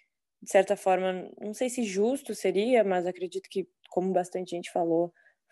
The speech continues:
foi um dos melhores jogos do, jogos do Brasileirão até aqui, e concordo, foi um jogo muito qualificado das duas equipes. Ah, a gente sabe da qualidade dos dois técnicos, então acho que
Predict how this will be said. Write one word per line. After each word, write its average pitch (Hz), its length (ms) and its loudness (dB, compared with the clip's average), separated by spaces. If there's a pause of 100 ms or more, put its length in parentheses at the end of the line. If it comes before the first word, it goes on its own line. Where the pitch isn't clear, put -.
(100)
foi 185 280 6
um 180 400 -2
dos 180 100 -2
melhores 175 340 2
jogos 180 280 -2
do, 160 340 -2
jogos 160 260 0
do 165 80 -4
Brasileirão 165 540 0
até 175 180 -2
aqui, 180 480 -2
e 170 60 -4
concordo, 170 600 4
foi 170 220 0
um 170 60 2
jogo 170 240 2
muito 190 640 6 (640)
qualificado 185 540 4
das 185 120 2
duas 180 220 0
equipes. - 640 -6 (140)
Ah, 165 240 2
a 160 80 2
gente 165 180 -4
sabe 165 220 6
da 175 80 2
qualidade 170 400 2
dos 170 120 -10
dois 170 200 0
técnicos, 180 640 -2
então 170 680 -4 (540)
acho - 240 4
que - 240 -2